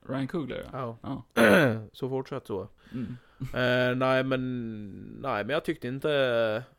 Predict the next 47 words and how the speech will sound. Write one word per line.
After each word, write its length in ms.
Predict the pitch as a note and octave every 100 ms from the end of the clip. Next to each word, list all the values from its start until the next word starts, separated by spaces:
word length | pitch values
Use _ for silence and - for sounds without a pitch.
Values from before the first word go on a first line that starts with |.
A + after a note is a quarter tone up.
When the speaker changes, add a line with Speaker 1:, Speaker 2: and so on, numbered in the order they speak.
| -
Speaker 2:
jag 120 | D#3+ F3
var 140 | G3+
lite 500 | G3 G#3 A3+ - G#3
orolig 760 | D3+ E3 F#3+ G3 G3 F3+ C#3 C3
för 580 | - C3 C3 C3 C3 - E3+ D#3
Ironhearts 640 | B2 B2+ A#2+ A#2 - -
design 600 | C3 - F3 D3 A2 G2+
på 140 | B2+
robot 360 | D3+ C3 G#2 A2
först 220 | C3+ C3
när 60 | A#2+
jag 60 |
såg 120 | B2+ B2+
bilden 440 | D3 D3+ F#2+ G#2
första 280 | A2+ B2 C3+
gången, 180 | B2 A#2+
för 100 | C#3
jag 80 |
höll 140 | C3+ C#3
ändå 200 | D3+ D#3+
med 260 | D#3 D3+
om 120 | B2 A#2+
att 160 | B2
bara 100 | C3
det 80 | C3+
där 120 | D3
ser 140 | C#3 C3
inte 220 | C#3 C#3+
riktigt 240 | B2+ D3+
ut 140 | C#3+ D3
som 80 |
det 100 | B2+
passar 600 | - - F3 - A#2+ G#2+
i 280 | - C3+ A#2
den 140 | A2 C3
här 80 | C3+
världen. 260 | D3+ C#3
Speaker 1:
Overdesignad. 760 | B2+ - C3+ C3 B2+ G#2+ - - -
Speaker 2:
Ja, 260 | C#3+ D3
det 100 | D3+
såg 220 | D3 D#3
lite, 300 | C#3+ C#3 - C#3
eh, 1000 | C3+ C3+ B2+ B2+ B2 A#2+ B2 B2 A#2
Gun-, 680 | D3 C#3+ C3+ C3 B2 B2 A#2+ F#2+ G2+ A2 - -
Speaker 1:
Gundam. 560 | C#3 C3 A2+ A2+ - -
Speaker 2:
Gundam 500 | C#3+ D3 C#3 A2 G#2+
ut. 360 | D#2 - -